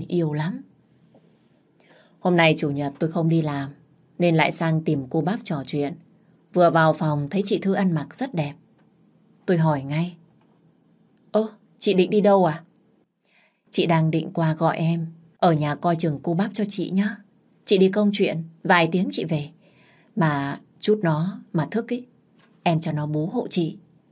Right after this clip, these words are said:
chơi với nó một lúc, rồi sau đó lại cho nó ngủ tiếp giúp chị. Trẻ con nó ngủ nhiều, nó mới nhanh lớn được. Nhưng mà... Chị đi đâu?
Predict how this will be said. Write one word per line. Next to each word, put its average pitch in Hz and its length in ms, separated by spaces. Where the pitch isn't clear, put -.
chơi 254 180
với 254 100
nó 240 180
một 240 220
lúc, 214 220
rồi 151 200
sau 160 200
đó 156 200
lại 202 280
cho 214 100
nó 180 180
ngủ 220 320
tiếp 220 100
giúp 254 260
chị. 175 260
Trẻ 160 240
con 196 220
nó 247 80
ngủ 214 180
nhiều, 160 360
nó 165 140
mới 214 120
nhanh 190 280
lớn 165 240
được. 170 260
Nhưng 185 280
mà... 160 420
Chị - 180
đi 190 140
đâu? 190 320